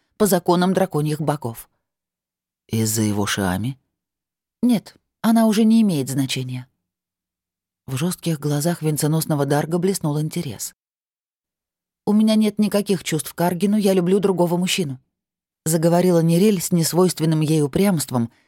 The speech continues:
чувствуя, как голос крепнет с каждым сказанным словом. «Вы знаете, кто он.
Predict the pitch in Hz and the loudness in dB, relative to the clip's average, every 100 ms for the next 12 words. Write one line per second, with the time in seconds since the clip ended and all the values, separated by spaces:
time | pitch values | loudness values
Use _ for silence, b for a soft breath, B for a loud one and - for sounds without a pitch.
0 | b - 190 170 170 160 156 147 170 190 | b 0 0 2 0 2 -2 0 2 2
1 | 180 - 151 160 160 - - 147 147 143 | -2 -2 -2 0 -4 -4 -4 -2 -2 -4
2 | - 135 139 139 135 113 104 - - _ | -2 -2 -2 -2 -4 -10 -10 -16 -18 _
3 | _ _ _ _ _ _ _ 185 233 190 | _ _ _ _ _ _ _ 2 2 4
4 | 233 170 - - 156 135 135 | 4 2 -4 -6 -4 -4 -6